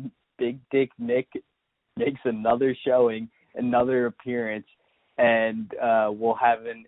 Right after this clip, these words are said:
exciting Sunday night game as well against the Saints. So, Mike,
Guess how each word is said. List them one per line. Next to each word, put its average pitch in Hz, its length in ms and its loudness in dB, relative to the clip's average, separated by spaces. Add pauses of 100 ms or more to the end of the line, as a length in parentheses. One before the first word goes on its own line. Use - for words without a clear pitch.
exciting 117 600 -2
Sunday 110 280 -2
night 101 300 -4
game 101 360 -8 (180)
as 110 160 2 (100)
well 101 400 4
against 104 440 -4
the 95 100 -10 (100)
Saints. 98 280 -12 (400)
So, 127 100 4
Mike, 120 360 6